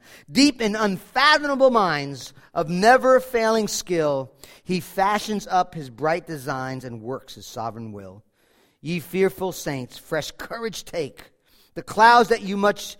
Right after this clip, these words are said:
the clouds that you much dread are big with mercy and will break in blessings upon your head." End quote. God alone becomes her, her ultimate treasure.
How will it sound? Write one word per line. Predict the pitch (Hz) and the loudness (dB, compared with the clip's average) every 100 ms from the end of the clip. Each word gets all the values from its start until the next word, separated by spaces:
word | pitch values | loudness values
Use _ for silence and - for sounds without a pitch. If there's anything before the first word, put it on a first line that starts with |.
| _ - - | _ -20 -12
the | 170 | -8
clouds | 185 240 269 226 | 4 8 8 6
that | 226 | 0
you | 226 | 2
much | 214 - - | 2 0 -6
dread | 156 208 185 165 160 | 2 6 6 4 0
are | 147 | -6
big | 135 117 196 | -4 0 0
with | 185 190 151 | 0 -6 -8
mercy | 151 180 247 - 240 165 104 _ _ _ _ _ 131 | -4 -2 -2 -4 -6 -6 -10 _ _ _ _ _ -12
and | 135 | -10
will | 113 | -6
break | 143 151 156 | -4 -4 -4
in | 135 | -8
blessings | 127 127 117 107 | -8 -8 -10 -16
upon | 104 - 107 104 | -18 -20 -20 -20
your | 95 | -20
head." | 87 82 80 | -20 -20 -20
End | 95 - | -20 -20
quote. | - _ _ _ _ _ _ _ _ _ _ _ | -20 _ _ _ _ _ _ _ _ _ _ _
God | 185 247 | -10 -6
alone | 226 202 220 | -2 -2 -2
becomes | 160 - 175 170 151 | -4 -6 -6 -6 -8
her, | 156 _ - | -10 _ -16
her | 156 165 | -10 -6
ultimate | 175 180 156 - | -6 -6 -10 -8
treasure. | 165 160 110 113 | -6 -6 -6 -14